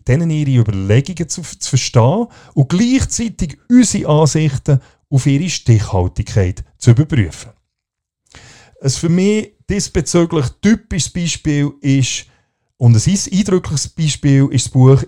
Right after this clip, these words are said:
Eating Animals von Jonathan Safran Foer, wo sich mit der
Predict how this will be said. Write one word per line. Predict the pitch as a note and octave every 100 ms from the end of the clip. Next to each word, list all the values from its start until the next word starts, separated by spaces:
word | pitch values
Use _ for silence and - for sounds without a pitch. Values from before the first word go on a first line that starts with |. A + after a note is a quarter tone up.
| -
Eating | C3+ - C3+ B2
Animals | C3+ B2 C#3 C3+ C3 - _ _
von | _ - B2+ B2+ B2+ B2 C3 C#3+
Jonathan | - B2+ C#3 - C#3
Safran | - A#2 A#2+ - B2+
Foer, | A#2 - F#2+ F2 D#2 _ _ _ _ -
wo | B2
sich | B2 D3 C#3 -
mit | C#3 B2+ - -
der | B2+